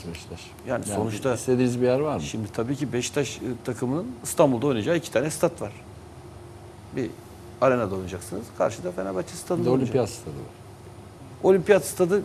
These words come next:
Speaker 2: bizim hiç düşünmediğimiz stat. Yani ambiyans anlamında, oradaki futbol oynama koşullarının uygun olmadığı anlamında inanılmaz rüzgar var ve çok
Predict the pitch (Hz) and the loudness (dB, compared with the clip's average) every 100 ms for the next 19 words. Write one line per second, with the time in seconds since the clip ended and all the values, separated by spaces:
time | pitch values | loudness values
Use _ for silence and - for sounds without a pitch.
0 | 175 170 196 - - - 208 - 147 147 | 0 -2 -4 -6 -14 -6 -4 -2 -2 0
1 | 123 110 107 98 - 90 - - - - | 2 0 -2 -4 -8 -10 -12 -14 -16 -16
2 | - - - - - - - - 139 127 | -16 -14 -14 -14 -14 -16 -14 -2 0 6
3 | 156 151 160 156 151 156 156 156 156 147 | 8 10 8 6 6 4 6 4 4 4
4 | 151 151 156 - - - - - - - | 4 2 -4 -14 -16 -16 -18 -16 -16 -14
5 | - 135 143 147 - 165 160 - - - | -2 6 6 6 8 10 10 6 -6 -14
6 | - - - - - - - - - - | -16 -16 -18 -16 -18 -18 -16 -16 -18 -12
7 | - 170 220 214 180 160 151 160 135 156 | -4 8 12 12 12 10 6 4 2 4
8 | 156 156 151 147 156 160 156 160 156 156 | 4 6 6 6 6 6 6 8 8 8
9 | 156 160 156 160 - - 151 151 151 156 | 6 6 4 2 -2 -2 2 4 4 4
10 | 131 143 127 156 151 156 123 139 - 160 | 2 0 4 4 4 2 0 -2 -2 -8